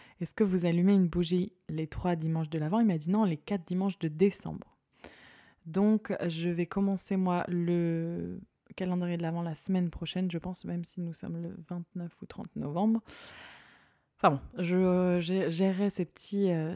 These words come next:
ces, ces petits détails, euh, un petit peu plus tard. Donc ça, c'est le nouveau hors-série.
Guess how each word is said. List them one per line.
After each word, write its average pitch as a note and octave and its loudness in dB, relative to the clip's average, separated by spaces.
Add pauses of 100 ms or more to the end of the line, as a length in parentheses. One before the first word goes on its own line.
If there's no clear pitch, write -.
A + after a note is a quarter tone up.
ces, F3+ -6
ces - -6
petits - -6
détails, E3+ -2 (680)
euh, D#3+ -4
un F3 -2
petit - -8
peu D#3+ 0
plus - -10
tard. F#3+ -4
Donc E3 -2
ça, G3 0
c'est F#3+ -2
le F3 0
nouveau F3 0
hors-série. - -6